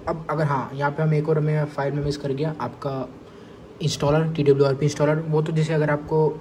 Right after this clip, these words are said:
Skyhawk recovery installer use करना है वो भी आप कर सकते हो, टीडब्ल्यूआरपी installer use करना है वो भी आप कर सकते हो, it's your choice जो भी अगर आपको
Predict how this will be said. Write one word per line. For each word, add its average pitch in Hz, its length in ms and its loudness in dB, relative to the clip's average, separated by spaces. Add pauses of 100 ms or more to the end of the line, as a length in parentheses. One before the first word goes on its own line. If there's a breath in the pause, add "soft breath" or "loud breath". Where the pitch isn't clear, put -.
(280)
Skyhawk 139 360 -4
recovery 143 300 2
installer 139 280 0
use 139 160 -2
करना 147 140 -2
है 135 60 -2
वो 131 60 0
भी 143 80 2
आप 147 100 0
कर 147 100 0
सकते 147 260 -2
हो, 143 60 4
टीडब्ल्यूआरपी 147 480 0
installer 147 260 0
use 147 200 0
करना 151 140 -2
है 156 40 2
वो 151 60 2
भी 156 80 2
आप 151 100 0
कर 151 80 0
सकते 156 260 0
हो, 196 60 -2 (300 loud breath)
it's 143 180 2
your 156 100 6 (120)
choice 165 180 -2 (100)
जो 139 140 -2
भी 139 80 0
अगर 139 140 0
आपको 135 300 -2